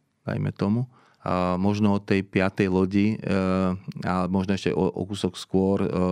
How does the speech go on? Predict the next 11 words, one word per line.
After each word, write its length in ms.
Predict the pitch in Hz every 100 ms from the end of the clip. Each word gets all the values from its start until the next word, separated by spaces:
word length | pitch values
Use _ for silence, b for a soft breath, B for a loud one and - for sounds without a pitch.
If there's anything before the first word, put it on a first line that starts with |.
| 90
Zuzka 320 | 87 92 - 92
Keplová 580 | 90 - 95 92 90 87
a, 80 | 85 104 90 85 85 -
a 80 |
tak, 400 | - 92 104 -
ale 560 | - 90 92 90 87 - - 170
do, 400 | 92 85 82 -
do 320 | - 104 107
dneška 800 | 113 107 - - 95 98 113 -
je 160 | 92
to 320 | 90 87 87